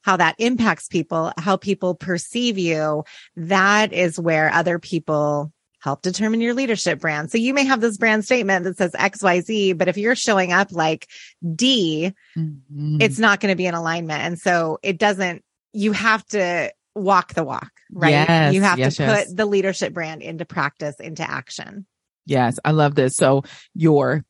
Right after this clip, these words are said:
Speaker 2: leadership brand statement is your intention, how I plan to show up in the world, what's important to me, what's of high value to me. And the impact is, do people view me as that type of leader? Could they potentially,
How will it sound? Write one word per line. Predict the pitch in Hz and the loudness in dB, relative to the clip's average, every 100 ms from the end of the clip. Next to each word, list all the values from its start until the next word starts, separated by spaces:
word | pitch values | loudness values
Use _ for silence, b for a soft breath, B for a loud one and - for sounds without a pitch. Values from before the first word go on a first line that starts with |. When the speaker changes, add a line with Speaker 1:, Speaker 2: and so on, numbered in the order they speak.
| - | -2
Speaker 2:
leadership | 185 175 170 165 - | 0 2 2 2 -2
brand | - 151 143 135 | -2 0 2 0
statement | - - 202 160 151 139 - | -2 0 0 2 2 2 2
is | 135 139 | 0 2
your | 139 | 2
intention, | 127 135 127 196 180 165 120 | 0 -2 -2 0 2 2 2
how | 143 135 | 2 0
I | 127 | 0
plan | 127 - 156 156 | -2 -2 -2 -2
to | 156 | -2
show | - 131 | 2 2
up | 123 | 2
in | 127 | 0
the | |
world, | 123 123 123 | 2 4 4
what's | - 147 160 | 2 0 0
important | 139 - 127 139 | -4 0 0 0
to | 156 | -2
me, | 131 110 117 - B B | 0 0 0 -4 B B
what's | - 156 170 | 2 2 2
of | 143 | 0
high | 139 | 0
value | 131 123 127 131 | 2 2 4 2
to | 131 135 | -2 -2
me. | 113 117 135 B B B | -2 -2 -6 B B B
And | 139 143 147 | 2 2 2
the | 139 - | -2 0
impact | 180 180 156 107 _ - | 0 0 0 -2 _ -2
is, | 127 127 123 127 | 2 4 4 0
do | 139 175 175 165 - | -2 2 4 2 -4
people | - 170 147 139 131 | -4 -4 0 0 0
view | 143 165 214 | -2 0 2
me | 214 143 113 | 2 0 0
as | 131 143 | 0 2
that | 143 - | 0 0
type | - 139 - | 0 -2 0
of | 123 | 0
leader? | 156 160 110 | 2 2 0
Could | - 151 135 135 | 2 0 0 0
they | 160 233 | 2 2
potentially, | 185 175 147 139 135 131 131 | 0 -2 -2 0 0 2 0